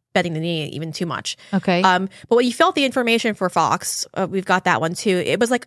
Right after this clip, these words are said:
Speaker 1: a list of, like, every personal medical detail that you shouldn't have to answer. Uh, here you go. So if you're vaccinated, select the manufacturer, select the date of your first dose, select the date of your second devo-, dose.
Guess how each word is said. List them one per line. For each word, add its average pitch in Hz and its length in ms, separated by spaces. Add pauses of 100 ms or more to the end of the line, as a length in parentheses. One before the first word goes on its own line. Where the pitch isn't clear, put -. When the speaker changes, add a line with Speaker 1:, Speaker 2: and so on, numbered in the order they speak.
Speaker 1:
a 196 100
list 262 360
of, 190 160
like, 190 200 (100)
every 240 280
personal 208 440
medical 175 340
detail 202 300
that 156 80
you 117 160
shouldn't 190 260
have 170 160
to - 80
answer. 233 440 (440)
Uh, 175 360
here 202 220
you 190 120
go. 156 200 (280)
So 226 140
if 214 100
you're 254 80
vaccinated, 208 500
select 190 220
the 226 60
manufacturer, 214 640
select 196 200
the 185 60
date 190 160
of 196 80
your 190 80
first 190 340
dose, 156 280
select - 300
the 185 60
date 185 140
of 170 60
your 175 80
second 202 280
devo-, 156 360
dose. 165 420